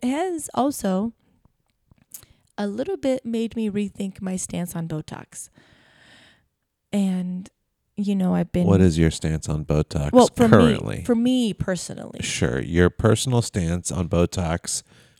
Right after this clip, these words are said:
Speaker 2: previous to the Golden
Speaker 1: Previous
Speaker 2: Bachelor,
Speaker 1: to the Golden
Speaker 2: I guess.
Speaker 1: Bachelor was that I didn't wanna do it because, um,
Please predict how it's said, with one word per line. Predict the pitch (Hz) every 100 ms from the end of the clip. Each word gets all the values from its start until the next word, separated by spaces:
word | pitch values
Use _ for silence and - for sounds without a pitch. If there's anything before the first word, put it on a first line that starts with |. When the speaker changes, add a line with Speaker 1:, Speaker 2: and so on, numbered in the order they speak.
| _ -
Speaker 2:
previous | - 113 110 98 101 90 90 -
to | - - 87 85 87 85
the | 82 80
Golden | 80 82 78
Speaker 1:
Previous | 76 - 226 254
Speaker 2:
Bachelor, | -
Speaker 1:
to | -
the |
Golden | 254 254 247
Speaker 2:
I |
guess. | 220 202
Speaker 1:
Bachelor | - 196 185
was | 185 180 175 - - - -
that | 175
I | 208
didn't | 254 262
wanna | 226 226
do | 202 - 190
it | 185 185
because, | - - 190 180 180 185 _
um, | 185 180 170 170 -